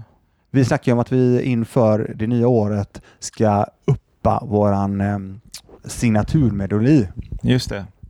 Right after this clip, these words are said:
Speaker 1: Och, eh, där har, hade ju, hade vi en liten fråga ute och det har kommit in en hel del, eh, svar på det.
Speaker 2: Mm, tre pers, ja.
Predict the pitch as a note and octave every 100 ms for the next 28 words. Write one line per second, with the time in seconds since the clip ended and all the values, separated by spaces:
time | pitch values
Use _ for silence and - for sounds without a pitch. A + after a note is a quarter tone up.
0 | _ _ - - - - C#3 - - C#3
1 | C3 C#3+ C#3+ D3 C#3+ C3+ C#3 C3+ C3+ -
2 | - - - C3 B2+ - C3 B2+ B2 A#2+
3 | A#2+ - C3+ A#2 C#3+ A2 - C3+ D#3+ -
4 | - - C3+ C3+ D3 C3 B2+ A#2 A2+ D3+
5 | F#3+ D#3+ E3 D#3+ D3+ D3 C#3 C#3 - -
6 | C3+ B2 D3+ - D3 A#2+ D#3+ D3 - B2
7 | - - - C3